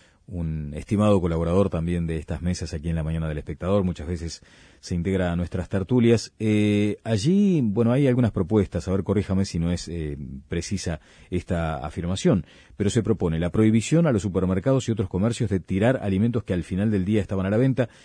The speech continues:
y por lo tanto en condiciones de ser consumidos y donarlos a organizaciones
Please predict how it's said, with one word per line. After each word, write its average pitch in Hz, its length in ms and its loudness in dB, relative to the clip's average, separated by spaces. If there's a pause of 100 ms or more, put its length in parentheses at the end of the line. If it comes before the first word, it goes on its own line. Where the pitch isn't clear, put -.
(200)
y 101 120 -2
por 101 160 2
lo 101 80 4
tanto 120 240 4
en 98 100 4
condiciones 92 480 2
de 87 60 0
ser 101 180 0
consumidos 107 680 0
y 110 80 0
donarlos 139 580 4 (360)
a 131 180 6
organizaciones 113 800 2